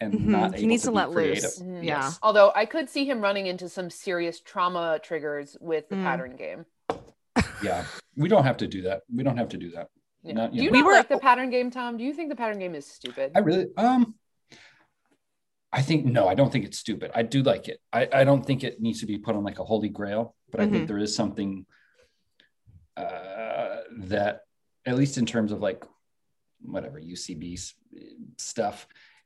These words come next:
Speaker 1: is really useful to doing it over and over and over. You start
Speaker 3: Mm-hmm.
Speaker 1: learning. I, more than anything, I think it's, it, it gets you to listen and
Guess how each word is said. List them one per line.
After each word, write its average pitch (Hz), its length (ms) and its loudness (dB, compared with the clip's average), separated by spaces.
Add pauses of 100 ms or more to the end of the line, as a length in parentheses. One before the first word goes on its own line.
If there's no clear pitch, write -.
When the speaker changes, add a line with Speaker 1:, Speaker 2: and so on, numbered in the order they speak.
(100)
Speaker 1:
is 104 300 0
really 110 340 2
useful 98 800 0 (600)
to - 220 -6 (180)
doing 98 280 -2
it 87 80 -4
over 90 260 -6
and 90 80 -4
over 87 200 -8
and 85 80 -12
over. 80 380 -10 (100)
You 95 120 -8
start 92 340 -2 (960)
Speaker 3:
Mm-hmm. 92 80 -12
Speaker 1:
learning. 90 520 -4 (840)
I, - 260 -6
more 135 180 6
than 120 120 6
anything, 113 400 2
I - 60 -8
think 101 160 -6
it's, - 340 -14
it, - 140 -14 (460)
it - 80 -10
gets - 220 -6
you 107 80 -4
to 95 60 -2
listen 117 600 -6 (540)
and 85 500 -8